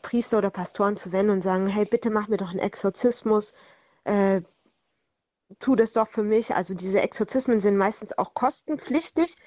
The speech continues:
aber es gibt auch, äh, ja, äh, Geistliche, die, die sich zum Beispiel durch einen besonders, ja,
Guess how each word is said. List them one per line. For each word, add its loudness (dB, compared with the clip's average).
aber 0
es -4
gibt -8
auch, 0
äh, 2
ja, 0
äh, -12
Geistliche, -2
die, -2
die -2
sich -4
zum 0
Beispiel 0
durch -4
einen 2
besonders, 0
ja, -2